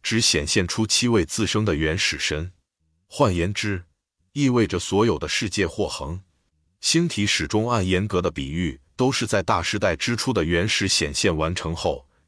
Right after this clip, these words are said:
一个形成另一个。太空中天体的诞生被比作火劫上的人群或众多的朝圣者。七个苦行僧拿着七根点燃的香出现在寺庙的门口，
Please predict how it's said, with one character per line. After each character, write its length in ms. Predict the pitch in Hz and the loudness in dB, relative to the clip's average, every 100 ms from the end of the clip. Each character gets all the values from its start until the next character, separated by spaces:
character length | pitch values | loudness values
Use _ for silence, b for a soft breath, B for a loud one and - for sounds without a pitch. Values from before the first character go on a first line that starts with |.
| _ | _
一 180 | 101 107 | -2 0
个 100 | 95 | 2
形 260 | - 90 | 2 0
成 220 | 101 85 104 | -2 -2 0
另 160 | 110 | 0
一 100 | 76 | -2
个。 300 | 73 80 - _ _ _ _ _ - | -4 -4 -6 _ _ _ _ _ -4
太 240 | 120 104 | 0 0
空 200 | 139 139 | 0 -2
中 200 | 127 127 | 0 -2
天 240 | - 147 | 0 -2
体 160 | 135 80 | -2 -4
的 100 | 87 | -2
诞 180 | 92 78 | 0 0
生 360 | - 95 104 - _ | 0 0 -2 -8 _
被 160 | 120 110 | 2 2
比 160 | 87 | 0
作 180 | 80 113 | 0 0
火 240 | 95 80 78 | 0 -2 -2
劫 200 | 92 92 | 0 0
上 180 | 95 | 0
的 80 | 85 | 0
人 220 | 76 85 | 0 -2
群 340 | 104 - 76 82 _ | -2 -4 -4 -6 _
或 240 | - 113 | 0 0
众 240 | 95 151 95 | 2 0 2
多 160 | 117 | 0
的 120 | 104 | 0
朝 260 | 80 - 76 | -2 -4 -2
圣 240 | - 92 | -2 -2
者。 300 | 73 69 - _ _ _ _ _ _ | -4 -8 -10 _ _ _ _ _ _
七 220 | - 160 156 | 0 2 2
个 140 | 120 | 2
苦 200 | - 78 | 0 -4
行 220 | - 90 | 0 0
僧 260 | - 120 117 | 0 0 2
拿 160 | 85 | 0
着 140 | 95 85 | 0 0
七 240 | - 113 | 0 0
根 180 | 123 120 | 0 0
点 180 | 95 69 | 0 -2
燃 260 | 69 76 87 _ _ _ _ _ | -6 -8 -10 _ _ _ _ _
的 100 | 98 | 0
香 240 | 95 117 120 | 2 2 0
出 220 | - 127 | 0 0
现 180 | 110 90 | 2 2
在 160 | 92 | 0
寺 240 | 82 - 110 | 0 0 2
庙 200 | 107 82 | 2 0
的 100 | 76 | -2
门 180 | 78 | -2
口， 360 | 104 - 65 | -2 -4 -6